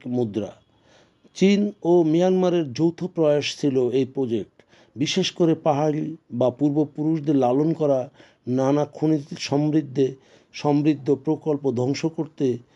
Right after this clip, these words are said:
উদ্যত হয়েছে এই কোম্পানি দ্বয়। পাহাড়ের আবহমান পরিবেশ বদলে যাওয়া ও বেহিসাবি উত্তোলন বন্ধে প্রতিবাদ ছিল তাদের এবং তাদের ব্যানার ফেস্টুনে লেখা ছিল, "কোনো স্বচ্ছতা নেই, কোনো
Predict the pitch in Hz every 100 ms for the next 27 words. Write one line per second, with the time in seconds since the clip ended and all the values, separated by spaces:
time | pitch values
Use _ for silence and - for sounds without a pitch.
0 | _ _ _ _ _ _ 170 143 185 185
1 | 160 147 143 - 127 120 107 - 131 131
2 | 147 135 131 127 110 98 85 - _ _
3 | _ _ _ 180 175 185 185 165 156 170
4 | 170 170 170 165 151 147 165 160 - 135
5 | 120 113 131 147 156 147 147 175 156 147
6 | 139 127 104 113 156 160 156 165 147 151
7 | 135 - 143 156 151 147 143 135 131 -
8 | _ _ _ _ _ _ - 175 180 165
9 | 165 - - 147 143 123 107 92 - _
10 | - - 151 156 160 160 151 151 139 143
11 | 151 151 - 139 - 151 147 117 120 165
12 | - 147 131 127 - 147 147 - 131 -
13 | 147 147 135 127 113 - _ _ _ _
14 | - 147 139 123